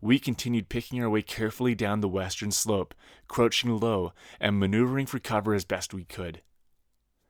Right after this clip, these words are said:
Everyone sensed our exposed position while on this dangerous ground. It was too much for some of the men, and half of the six-man detachment made a decision to go no further. I could hardly blame them. Venturing behind the enemy force posed inherent risks,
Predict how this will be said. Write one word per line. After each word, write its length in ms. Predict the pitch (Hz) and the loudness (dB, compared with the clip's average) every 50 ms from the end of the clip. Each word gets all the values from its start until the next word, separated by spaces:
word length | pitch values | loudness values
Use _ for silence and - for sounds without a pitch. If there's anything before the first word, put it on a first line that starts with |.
| _ _ _ _ _ | _ _ _ _ _
Everyone 400 | - 113 117 113 120 123 127 120 | 0 2 2 2 2 2 2 2
sensed 400 | 110 - - 117 113 113 - - | 2 2 2 0 0 0 0 0
our 100 | 113 107 | 0 0
exposed 480 | 104 101 - - - 110 107 104 - - | 0 0 -2 -2 0 2 0 0 0 -2
position 480 | - 101 92 104 110 - - 104 98 | -4 -2 0 0 0 0 -2 -4 -2
while 160 | 95 101 101 101 | 0 0 0 0
on 140 | 98 98 | 0 0
this 180 | 104 104 95 - | -2 -2 -2 -4
dangerous 480 | - - 104 107 110 104 117 113 107 - | -4 -2 0 0 0 0 0 -2 -2 -2
ground. 460 | - 107 104 95 87 85 82 80 - _ _ _ _ _ _ _ _ _ _ _ _ _ _ _ _ | -4 -4 -4 -4 -6 -6 -10 -14 -18 _ _ _ _ _ _ _ _ _ _ _ _ _ _ _ _
It 140 | - 120 123 | 2 4 4
was 120 | 120 127 | 4 4
too 200 | - - - 135 | 2 2 2 4
much 180 | 123 120 117 - | 4 2 2 0
for 140 | - - 104 | -2 -2 0
some 260 | - - - 113 110 | 2 2 4 2 2
of 60 | 104 | 2
the 60 | 101 | 2
men, 300 | 101 101 98 95 92 90 - - - - - - | 2 0 0 0 -2 -4 -8 -12 -18 -20 -8 -2
and 120 | - 117 | 0 0
half 360 | 117 - - 113 120 143 - - | 0 2 2 2 2 2 -2 -4
of 80 | 147 | -2
the 80 | 135 127 | 0 2
six-man 500 | - - - 135 - - - 120 117 113 | 2 2 2 2 0 0 0 0 0 0
detachment 560 | 107 98 - 107 104 110 117 - 117 101 - | 0 -2 0 2 4 4 4 2 -2 -4 -2
made 160 | 107 104 104 | 0 0 2
a 60 | 107 | 2
decision 480 | 95 107 101 - - 131 131 120 127 117 | 0 0 0 2 2 2 2 2 0 -2
to 100 | - 120 | -2 -2
go 220 | 92 - 104 104 | 0 2 2 2
no 180 | 104 98 95 95 | 2 0 0 -2
further. 480 | - - 104 95 90 90 85 85 - _ _ _ _ _ _ _ _ _ _ _ _ _ _ _ _ _ | -2 -2 -4 -4 -4 -4 -8 -10 -14 _ _ _ _ _ _ _ _ _ _ _ _ _ _ _ _ _
I 120 | - 101 | -2 0
could 140 | 110 - 123 | 0 0 0
hardly 260 | 113 123 131 120 117 | 2 2 2 2 2
blame 240 | 95 - 101 98 101 | 0 0 0 -2 -2
them. 260 | 92 87 82 82 80 - _ _ _ _ _ _ _ _ _ _ - _ _ | -2 -4 -8 -10 -14 -16 _ _ _ _ _ _ _ _ _ _ -20 _ _
Venturing 500 | 110 101 104 117 120 151 147 160 185 185 | -8 2 4 4 4 4 2 0 2 2
behind 320 | 170 165 127 135 127 135 143 | 2 2 2 0 0 0 0
the 120 | 127 120 | 0 2
enemy 280 | 107 110 117 123 131 123 | 2 2 2 2 0 -2
force 380 | - - 110 104 107 107 - | -2 -2 2 4 4 4 2
posed 360 | - - - 107 107 107 98 - | 0 -2 2 2 2 2 2 0
inherent 540 | - 117 113 95 92 107 104 110 110 110 - - | -2 -2 -2 -2 -2 -2 0 0 -2 -2 -6 -6
risks, 560 | 107 98 185 170 - - - - - - | -6 -6 -4 -4 -6 -8 -10 -10 -14 -14